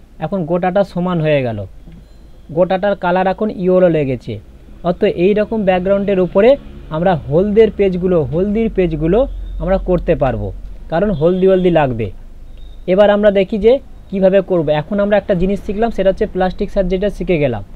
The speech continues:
কী জিনিস? না কোনো একটা অংশের জায়গার যদি কালারটা ভালো থাকে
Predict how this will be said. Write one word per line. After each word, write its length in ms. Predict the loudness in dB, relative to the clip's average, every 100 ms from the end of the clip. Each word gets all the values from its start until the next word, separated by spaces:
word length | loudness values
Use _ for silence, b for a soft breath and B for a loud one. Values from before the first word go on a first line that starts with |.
| -18 -18 -18 -16
কী 140 | -4 -2 0
জিনিস? 260 | 0 0 -2 -14 -8
না 100 | -8 -6
কোনো 200 | -4 -2 0
একটা 200 | -2 0 0
অংশের 300 | 0 -4 -2
জায়গার 340 | 0 2 0 0
যদি 200 | -2 -2
কালারটা 400 | -2 -4 -2 -4
ভালো 240 | -2 2 2
থাকে 260 | 2 0